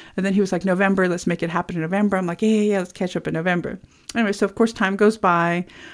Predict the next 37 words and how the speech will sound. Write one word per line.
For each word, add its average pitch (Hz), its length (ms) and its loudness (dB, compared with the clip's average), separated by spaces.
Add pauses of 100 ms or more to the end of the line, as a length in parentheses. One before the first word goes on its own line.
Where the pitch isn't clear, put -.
(180)
um, 175 540 2 (100)
and 185 160 0
it's - 340 -8
November. 185 560 2
My 208 140 6
birthday, 185 280 2
of 185 100 -2
course, 190 220 -2
is 202 100 0
November 190 280 0
thirtieth, 170 380 -2
by 180 140 0
the 175 80 0
way, 190 200 0
'cause 202 240 -4
I 175 140 -8 (100)
kinda 180 220 -2
mentioned 175 340 -2
it 170 80 0
a 165 40 -2
lot 170 260 -4
because, - 420 -8
you 175 80 -6
know, 185 220 -8 (120)
it's - 120 -20
a - 40 -20
fucking 170 280 -6
awesome 170 340 -4
day. 190 260 -2
But 220 120 0
anyway, 196 320 -2 (400)
um, 190 240 -2
'cause 185 180 -4
I'm 175 120 -4
here. 175 280 -4 (300)
But, 226 160 4
um, 190 540 2